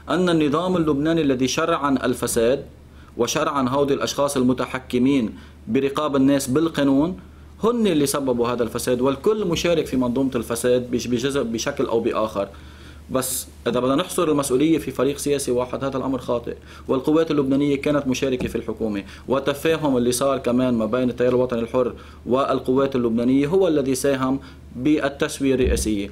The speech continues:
وهو اللي ساهم بوصول وزراء من القوات إلى الدولة اللبنانية، وهودي الوزراء بالقوات كانوا موجودين على طاولة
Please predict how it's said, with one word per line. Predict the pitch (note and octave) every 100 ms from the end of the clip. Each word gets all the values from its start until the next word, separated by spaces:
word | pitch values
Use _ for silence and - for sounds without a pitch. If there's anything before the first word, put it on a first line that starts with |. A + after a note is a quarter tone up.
| - -
وهو | C3 F#3+
اللي | F#3 D#3
ساهم | E3 E3 D#3+
بوصول | C#3 C3 D#3+ D#3
وزراء | C3 B2+ C#3+ C#3+
من | B2+
القوات | A2+ A#2 A#2 C3+ B2
إلى | A#2+
الدولة | A2+ B2
اللبنانية، | A2+ A2 A2 G#2+ A2 C3 - -
وهودي | D3 G#3+ G3
الوزراء | F#3 F3 F#3 D#3
بالقوات | D3+ D3+ D3 D3
كانوا | F3 F#3
موجودين | E3+ D#3 D#3+ F3
على | C3 C#3+
طاولة | C#3 E3 E3